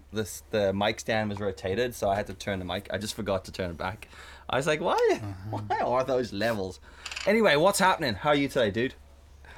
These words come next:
Speaker 2: Uh, well, I was gonna say, this is a very, very long intro.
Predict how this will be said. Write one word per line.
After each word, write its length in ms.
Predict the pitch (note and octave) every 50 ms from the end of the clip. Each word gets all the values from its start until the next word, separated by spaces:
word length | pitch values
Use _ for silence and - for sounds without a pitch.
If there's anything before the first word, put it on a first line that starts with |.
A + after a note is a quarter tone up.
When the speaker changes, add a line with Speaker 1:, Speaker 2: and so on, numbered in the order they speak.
| - - -
Speaker 2:
Uh, 260 | D3+ D3+ D3 C3 A#2 -
well, 160 | D3 D3+ C#3+
I 80 | A#2+ C3
was 100 | C#3+ -
gonna 200 | - D3 C3 A#2+
say, 440 | - - D3+ C#3 A#2+ A2+ A2+ G#2+ G2+ - -
this 220 | - C3+ B2+ -
is 80 | C3 A#2+
a 80 | B2
very, 360 | G#2+ G2+ C3 C3+ C3 B2 A#2+ A2
very 260 | A2 B2 A#2 A2 A2+
long 200 | A2 G#2+ G#2 G#2+
intro. 460 | A2 A2+ G#2+ - - F#2 E2+ F2+ -